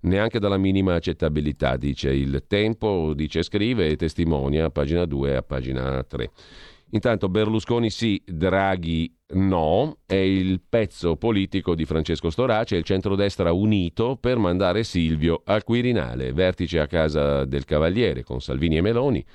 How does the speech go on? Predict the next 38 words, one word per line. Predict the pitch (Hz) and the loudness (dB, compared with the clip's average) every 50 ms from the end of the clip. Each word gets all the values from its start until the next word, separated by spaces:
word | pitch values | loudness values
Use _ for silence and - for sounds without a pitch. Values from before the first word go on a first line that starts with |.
| - - - - - - - _ - | -20 -20 -20 -20 -20 -20 -20 _ -2
L'ex | 90 104 120 131 - - | 0 0 0 0 -2 -4
premier | - 113 117 113 113 107 104 92 | -2 0 2 2 2 2 0 0
Draghi | 87 95 101 98 95 90 | 0 0 0 0 0 -2
dice: | 85 95 90 - 101 | -4 -4 -2 0 0
"Io | 98 104 107 107 | 2 2 2 2
in | 107 110 | 0 0
campo, | - - 127 135 135 123 - 113 113 117 117 113 | 0 0 0 0 0 -2 0 0 0 2 2 2
decideremo | 113 117 - - 120 131 135 104 78 73 78 | 0 -2 0 0 0 2 2 2 2 2 2
a | 78 78 | 2 2
gennaio. | 73 92 92 90 71 62 57 57 62 64 - - | 2 2 2 2 0 -2 -4 -4 -4 -4 -4 -4
Il | - 85 80 - | -2 -4 0 0
primo | - 139 151 135 117 101 95 - - | 2 2 4 2 2 2 0 -2 -2
obiettivo | - 117 117 110 117 131 151 147 - _ 101 85 78 80 82 95 101 - | -2 0 0 2 2 0 0 0 -2 _ 0 0 2 2 2 0 0 0
Matteo | - 98 104 - - 123 104 | 0 0 0 0 0 -2 0
Salvini | 90 - 107 107 107 120 131 127 127 120 | 0 0 -2 0 2 2 2 2 2 2
lo | 104 92 90 101 | 2 2 2 2
ha | |
raggiunto", | 104 110 107 117 92 76 80 73 71 71 67 - 73 73 | 2 0 0 -2 -2 -2 0 0 2 0 0 0 0 -2
scrive | 71 - - 71 69 71 67 69 | -2 -2 -2 -2 0 0 2 0
Francesco | 65 - 69 71 67 - 76 69 - 85 | 0 0 -2 -2 -2 -2 -4 -2 -2 -4
Storace. | 80 - 117 131 123 85 73 - 82 73 - - - - - - - - - - - | -2 0 0 0 0 0 -2 -2 -4 -4 -4 -8 -20 -20 -20 -20 -18 -18 -20 -12 -4
Il | - 101 - | -4 -4 0
tavolo | - 139 127 117 98 98 95 95 | 2 2 2 2 2 2 2 2
del | 95 90 | 0 0
centrodestra | - 110 107 104 123 127 131 139 135 - 117 110 | 0 -2 -2 0 0 0 0 0 0 0 0 0
andava | 101 98 98 101 101 98 | 0 2 2 2 2 2
riunito | 92 90 92 92 101 120 139 - 95 76 | 2 2 2 2 2 0 0 0 0 -2
in | 73 - | -2 0
tutte | - 101 98 - - 82 | 0 -2 0 0 0 0
le | 78 76 | 0 0
sue | - 95 90 | 2 0 0
componenti, | 82 101 104 - 139 143 143 147 156 147 - 92 80 | 2 0 0 0 0 0 2 2 0 0 -2 -2 0
compreso | - 80 78 - 87 95 98 90 78 82 78 78 | 0 -2 0 0 0 0 0 2 2 2 2 2
Lorenzo | 78 80 78 85 87 - - 95 | 2 2 2 2 0 0 -2 -4
Cesa, | 92 - 110 107 113 117 117 123 135 | -2 0 0 2 2 0 0 0 0
Maurizio | 123 104 87 82 80 85 82 - - 98 101 | 0 2 2 2 0 0 -2 0 0 0 2
Lupi, | 104 101 92 87 - - 113 117 120 95 - - | 2 2 0 0 0 0 0 2 0 0 -4 -6
Giovanni | - 82 73 73 87 80 76 80 80 80 80 80 82 82 85 87 - | -8 -8 -2 0 0 2 2 2 2 2 2 2 2 2 2 0 -2